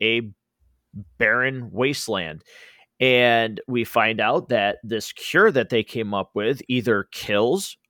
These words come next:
or it turns people into cannibalistic mutants. Uh, they call them dark seekers, uh, in this movie. And New York City's done. It's been evacuated.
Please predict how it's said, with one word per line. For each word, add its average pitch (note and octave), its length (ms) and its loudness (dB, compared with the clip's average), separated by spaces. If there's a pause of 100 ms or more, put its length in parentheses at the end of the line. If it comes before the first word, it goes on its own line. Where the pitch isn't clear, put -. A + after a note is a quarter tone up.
(140)
or A#2+ 440 2
it - 220 -2
turns C#3+ 460 -4
people C3 480 -2
into A#2 520 -4
cannibalistic A2+ 840 -4 (160)
mutants. A2 640 -4 (100)
Uh, G2+ 340 0
they G2+ 120 -4
call A2 220 -2
them F#2 280 -6
dark C#3 280 0
seekers, G2 600 -6 (640)
uh, G2 300 0
in B2+ 200 0
this G#2+ 220 -4
movie. A2+ 520 -4
And C3+ 520 -2 (400)
New B2 140 -10
York G3+ 200 -2
City's G#3 360 4 (540)
done. C#3+ 440 4
It's - 180 -8
been C3 180 0
evacuated. G2+ 920 0